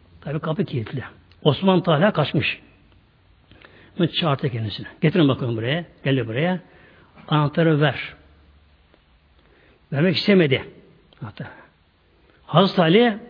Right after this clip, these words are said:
onun belini, bel-, el-, belini büktü, bileğini aldı hatta. Hazreti Ali büktü bileğini.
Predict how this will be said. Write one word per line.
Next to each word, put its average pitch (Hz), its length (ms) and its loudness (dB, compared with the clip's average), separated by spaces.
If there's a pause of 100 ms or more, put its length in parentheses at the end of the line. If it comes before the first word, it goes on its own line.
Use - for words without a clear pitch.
(340)
onun 175 280 2
belini, 151 360 2
bel-, 156 240 4
el-, 151 200 2
belini 147 300 2
büktü, 180 300 2
bileğini 170 300 4
aldı 165 260 2
hatta. 120 220 -2
Hazreti 101 460 -16
Ali 104 80 -16 (220)
büktü 156 240 -4
bileğini. 135 380 -2